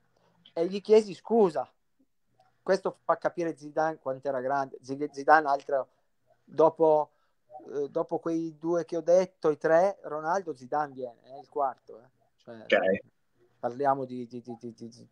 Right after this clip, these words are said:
Speaker 1: di robe fuori dal normale. Insomma, io gli ho dato sta palla lunga e gli, gli chiesi scusa.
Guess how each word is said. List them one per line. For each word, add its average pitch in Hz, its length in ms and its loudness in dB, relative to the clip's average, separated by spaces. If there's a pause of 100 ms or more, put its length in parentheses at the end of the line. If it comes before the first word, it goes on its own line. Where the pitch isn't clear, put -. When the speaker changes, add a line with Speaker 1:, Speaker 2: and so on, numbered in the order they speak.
Speaker 1:
di - 300 0
robe 143 240 10
fuori 147 320 8
dal 135 180 0
normale. 120 540 -10 (840)
Insomma, 196 300 8
io 214 120 2
gli 214 80 -4
ho 208 40 -2
dato 196 200 -6
sta 214 160 -8
palla 202 260 -4
lunga 170 500 -6
e 165 100 -14
gli, 175 140 -16 (100)
gli 156 160 -20
chiesi 190 240 -4
scusa. 170 500 -8